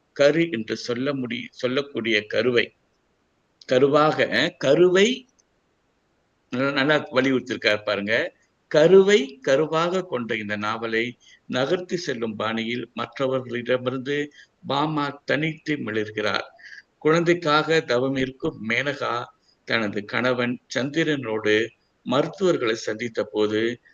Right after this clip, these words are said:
அந்த தம்பதிகள் அதிர்ச்சியில் ஆழ்ந்து போகின்றனர். சந்திரனால் மேனகாவை தாயாக்க முடியாது. சந்திரனின் அண்ணன் ராஜாராமின் மனைவி ரேவதி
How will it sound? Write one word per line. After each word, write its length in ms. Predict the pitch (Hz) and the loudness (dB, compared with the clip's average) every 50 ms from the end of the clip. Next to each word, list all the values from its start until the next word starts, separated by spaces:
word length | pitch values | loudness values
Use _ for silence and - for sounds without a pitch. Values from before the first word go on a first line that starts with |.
| _ _ | _ _
அந்த 300 | - 107 110 110 104 104 | -8 -6 -6 -4 -2 -4
தம்பதிகள் 960 | 101 - - 113 123 123 143 156 135 143 139 117 113 113 113 117 131 135 - _ _ | -4 -2 -4 -4 0 0 0 0 0 0 -4 -2 -2 0 0 0 -2 -4 -6 _ _
அதிர்ச்சியில் 800 | _ - 113 117 123 139 135 139 - - 131 123 123 123 123 - | _ -6 -4 -2 0 -2 -2 -4 -6 -6 -4 -2 -2 -2 -4 -6
ஆழ்ந்து 440 | - 104 110 117 117 110 110 110 110 - | -6 -4 -2 -2 -2 -4 -6 -10 -6 -4
போகின்றனர். 680 | 104 104 107 107 104 98 - - 95 98 98 90 - - _ _ _ _ - - _ _ _ _ - - | -4 -4 -2 -4 -8 -8 -6 -6 -4 -2 -4 -4 -6 -8 _ _ _ _ -20 -20 _ _ _ _ -2 0
சந்திரனால் 680 | 117 123 123 143 147 139 143 143 139 139 147 156 165 165 - - | 0 2 2 2 2 2 2 2 0 0 0 0 -2 -6 -8 -6
மேனகாவை 680 | 107 113 117 127 139 143 135 135 131 127 123 123 127 127 127 - 113 | -4 -2 -2 -2 -2 -2 -2 -2 -2 0 0 0 -2 -2 -2 -4 -2
தாயாக்க 680 | 104 107 117 120 120 120 120 117 113 _ - 135 127 107 | 0 2 2 2 2 2 0 -2 -6 _ -2 -2 -2 -2
முடியாது. 580 | 101 92 98 110 110 104 101 - - - - - _ _ _ _ _ _ _ _ - | -4 -4 -2 0 0 0 0 -2 -4 -6 -6 -10 _ _ _ _ _ _ _ _ -4
சந்திரனின் 720 | - 127 131 139 139 170 170 165 156 147 143 151 160 156 - _ | -2 0 0 2 2 2 4 4 4 4 2 0 0 -2 -6 _
அண்ணன் 600 | 120 113 120 123 127 131 131 131 135 135 - - | -6 -4 -2 -2 0 0 -2 -2 -4 -6 -8 -10
ராஜாராமின் 920 | - 120 110 117 127 147 147 156 160 156 147 131 120 113 113 113 110 107 | -12 -6 -2 0 0 0 2 0 0 0 0 -2 -2 -2 -2 -4 -4 -4
மனைவி 640 | 104 110 110 113 117 113 117 127 147 175 190 196 _ _ _ - - _ _ | -6 -6 -4 -4 -4 -2 -2 -4 -4 -6 -10 -14 _ _ _ -20 -20 _ _
ரேவதி 760 | - - 123 123 135 151 170 156 151 127 131 139 147 151 147 | -12 -4 0 4 4 4 4 4 2 2 0 -2 -2 -4 -6